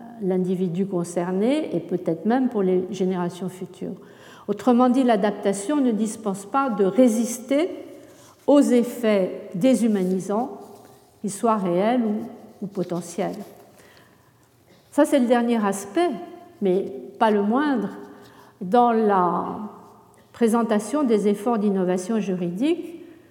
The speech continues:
résister aux effets déshumanisants des innovations technologiques. Résister parce qu'il ne faut pas oublier le caractère ambivalent de la plupart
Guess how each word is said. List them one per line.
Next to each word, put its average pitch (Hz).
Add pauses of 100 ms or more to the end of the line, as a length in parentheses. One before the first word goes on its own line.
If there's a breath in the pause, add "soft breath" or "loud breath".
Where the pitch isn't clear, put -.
(540 loud breath)
résister 254
aux 262
effets 208
déshumanisants 202 (300)
des 196
innovations 185
technologiques. 180 (1400 soft breath)
Résister 240
parce -
qu'il 226
ne 214
faut 220
pas 220
oublier 202
le 254
caractère 202
ambivalent 226
de 208
la 185
plupart 247